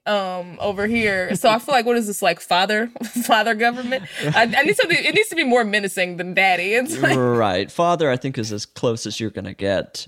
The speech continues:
Speaker 2: Uh,
Speaker 1: Yes. Father government. So father government's like, "Yeah, we know y'all too, and we know y'all owe us money. So get after that." Also, I still don't know what M M M does, but okay.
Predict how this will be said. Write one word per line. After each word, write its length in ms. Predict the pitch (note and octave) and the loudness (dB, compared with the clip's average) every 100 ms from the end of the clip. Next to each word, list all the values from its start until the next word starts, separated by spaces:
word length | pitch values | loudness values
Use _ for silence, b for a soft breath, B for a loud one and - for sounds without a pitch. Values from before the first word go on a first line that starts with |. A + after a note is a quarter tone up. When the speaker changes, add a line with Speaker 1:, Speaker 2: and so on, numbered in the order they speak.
| - | -12
Speaker 2:
Uh, 400 | G2+ G#2 - G2+ | -12 -10 -8 -8
Speaker 1:
Yes. 520 | - - - - - - B3+ | -4 -4 -4 -14 -16 -10 -8
Father 440 | - C4 B3+ A3 | 2 4 4 2
government. 440 | G3+ F#3+ F3 F3+ | 2 0 0 -2
So 80 | A3+ | 0
father 240 | A#3 D4 C4 | 2 2 2
government's 260 | C4+ A#3 | 0 2
like, 140 | A#3 A3+ | 0 4
"Yeah, 140 | C4 | 2
we 120 | D4 | 2
know 100 | F#4 | 0
y'all 200 | - C#4 | 2 0
too, 200 | C#4 G4 | 0 -2
and 100 | A3+ | 0
we 80 | A3+ | 0
know 80 | A3+ | 0
y'all 320 | A3 G#3 G3+ | 2 4 4
owe 20 | |
us 140 | F#3+ F#3+ | 2 0
money. 420 | G#3 E3 C3+ G3 B B B | -2 -2 -6 -12 B B B
So 600 | - G3 F#3 F3 F3+ F#3 | -2 0 2 2 2 2
get 180 | A3 | 4
after 320 | A3 G#3 - E3 | 4 2 -2 -2
that." 520 | F#3 E3 F3 - - B - | 0 2 -2 -4 -10 B 2
Also, 240 | D#4+ G4+ | 2 4
I 120 | F#4 | 2
still 240 | F#4 - F4+ | 0 0 0
don't 120 | F#4 | 2
know 80 | B3 | 2
what 140 | A3 | 2
M 100 | F#3+ | 0
M 160 | F#3 F3+ | -4 -4
M 180 | F3+ F3+ | -4 -2
does, 400 | F#3 G#2 - - | 0 0 -2 -6
but 160 | G#3 G#3 | 0 2
okay. 340 | G3 F#3+ - | 2 0 -2